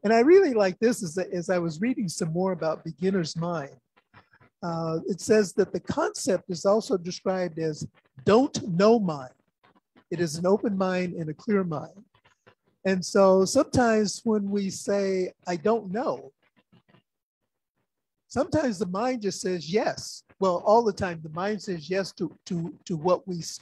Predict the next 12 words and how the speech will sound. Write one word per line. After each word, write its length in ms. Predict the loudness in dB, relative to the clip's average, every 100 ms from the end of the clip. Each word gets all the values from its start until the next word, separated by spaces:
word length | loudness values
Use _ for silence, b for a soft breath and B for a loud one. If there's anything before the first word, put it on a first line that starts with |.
| -8
to 100 | -4
what 220 | -2 -4
we 100 | -8
speak. 420 | -10 -6 -4 -6 _ _ -20 _ _
Wherever 240 | -2 0
we 180 | 0 -6
say, 280 | -4 -2 -2
"I 240 | -2 -4
am," 320 | -4 -4 -6 -10 _ _ _ _ _ _ _ _ _ -8
whatever 340 | -2 -2 -2
follows 460 | -2 -2 -2 -4 -8
that, 240 | -12 -12